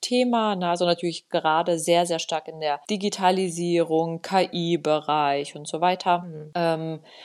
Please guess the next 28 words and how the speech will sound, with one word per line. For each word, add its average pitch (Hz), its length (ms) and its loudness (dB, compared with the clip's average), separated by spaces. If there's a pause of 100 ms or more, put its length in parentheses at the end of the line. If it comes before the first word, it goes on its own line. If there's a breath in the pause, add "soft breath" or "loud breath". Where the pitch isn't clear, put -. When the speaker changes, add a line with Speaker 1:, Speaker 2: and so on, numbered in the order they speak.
(320 loud breath)
Speaker 1:
aber 160 560 2
da 156 200 4
kann 185 260 -2
man 185 160 0
sich 170 220 -4
halt 170 200 2
immer 160 520 -2
relativ 170 400 2
gut 156 180 -8
umschauen. 214 800 -2
Und 175 680 2
ich 185 160 -4
habe 175 200 4
jetzt, - 580 0
ähm, 170 300 -6
mal 165 240 6
gehört, 165 340 0
dass - 180 -6
es 170 160 -4
über 160 400 0
zweitausend 185 1000 2
Möglichkeiten 175 880 -2
gibt, 156 400 -2
sich 165 420 -4
irgendwie 160 420 0
fördern 170 440 4
zu - 160 -8
lassen. - 380 -6